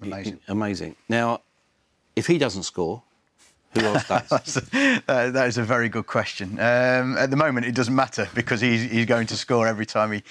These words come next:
Speaker 1: he takes the field. Um, but y-, you're absolutely right. I mean, that is the, the one, the one concern we've got. We know Dele Alli can score goals. We know Raheem Sterling can
Speaker 2: Mm.
Speaker 1: score goals,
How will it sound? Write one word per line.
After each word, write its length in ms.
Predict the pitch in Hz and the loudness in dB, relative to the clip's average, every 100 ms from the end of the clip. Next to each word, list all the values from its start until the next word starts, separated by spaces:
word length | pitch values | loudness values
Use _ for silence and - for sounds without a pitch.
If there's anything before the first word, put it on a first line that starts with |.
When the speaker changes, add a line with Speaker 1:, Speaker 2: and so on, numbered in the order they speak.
| - - - | -16 -14 -8
Speaker 1:
he 80 | 110 | -4
takes 300 | - 117 - | 0 -2 -2
the 60 | |
field. 460 | - 127 113 104 - - | -4 0 2 0 -2 -2
Um, 640 | 113 113 113 110 - 101 | 2 2 2 0 -4 -6
but 200 | - 120 - _ - | -2 -2 -2 _ -8
y-, 120 | 120 | -4
you're 180 | 117 117 | 0 2
absolutely 420 | 113 - 113 104 | 0 -2 -4 -2
right. 240 | 107 101 | 0 0
I 40 | 92 | 0
mean, 160 | 104 107 | -2 0
that 180 | 104 | 0
is 240 | 104 95 - - | -2 -6 -8 -8
the, 140 | 98 95 | -6 -6
the 140 | 107 | -6
one, 480 | 107 110 107 104 98 - - - | -4 -2 0 -2 -6 -14 -20 -12
the 80 | - | -6
one 200 | 104 110 | -2 -2
concern 460 | 104 104 - 107 101 | -2 -6 -4 -4 -4
we've 100 | 98 | -2
got. 280 | 113 101 - | 0 -2 -4
We 120 | 101 | -4
know 320 | 113 120 120 110 | 0 2 2 0
Dele 260 | 110 104 | 0 2
Alli 200 | 101 101 | 2 0
can 180 | 95 95 | -4 -8
score 340 | 92 - 98 90 | -8 -6 -6 -2
goals. 400 | 101 101 98 - - - | 0 0 -2 -10 -16 -12
We 80 | - | -2
know 120 | 110 | 0
Raheem 320 | 117 110 113 104 | 2 0 -2 -4
Sterling 420 | - 117 110 98 | -2 -2 -2 -4
can 120 | - | -8
Speaker 2:
Mm. 60 | - | -8
Speaker 1:
score 280 | - 98 | -6 -4
goals, 520 | 87 104 90 90 - | 0 0 0 -4 -8